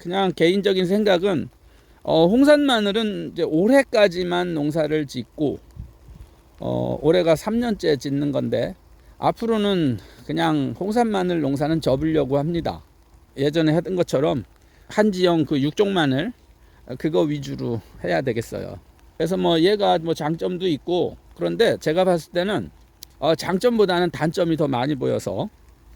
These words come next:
아, 괜히 또 <laughs> 생각하시는 분들 계시는데, 어, 단점을 얘기하기엔 좀 그래요. 근데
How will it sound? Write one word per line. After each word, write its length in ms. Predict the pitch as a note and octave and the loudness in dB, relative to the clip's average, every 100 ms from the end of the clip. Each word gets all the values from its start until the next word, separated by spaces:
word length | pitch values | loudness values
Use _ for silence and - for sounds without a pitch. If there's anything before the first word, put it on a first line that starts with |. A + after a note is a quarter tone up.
| - _ - - _ | -20 _ -20 -20 _
아, 200 | C#3+ F3+ F3 | 2 4 6
괜히 280 | G#3+ B3 A#3+ | 4 4 6
또 180 | A3 D#3 | 8 8
<laughs> 1200 | - - - D4+ - D4+ - - C4 - - A#3+ | 6 0 4 4 6 4 4 4 4 4 -18 -6
생각하시는 800 | B3 B3+ A#3+ B3 C4 A#3+ A3 F3+ | -2 0 4 2 2 -4 -4 -4
분들 380 | G3 F#3 F#3 | -4 0 0
계시는데, 600 | D#3+ D#3+ F3+ E3+ D#3+ E3+ C#3 - - | 2 0 -2 -4 0 0 0 -8 -8
어, 160 | - - | -2 0
단점을 640 | D#3 E3+ G3+ F#3+ F#3 D3+ D3 | -2 -2 -2 0 -2 -2 0
얘기하기엔 720 | D#3+ D#3+ E3 E3+ E3 D#3 D3+ | 0 0 0 0 -2 -2 -2
좀 160 | D#3 | -4
그래요. 420 | - C#3+ B2+ C#3+ G#3 | -4 0 2 0 -2
근데 300 | E3+ E3+ | -4 0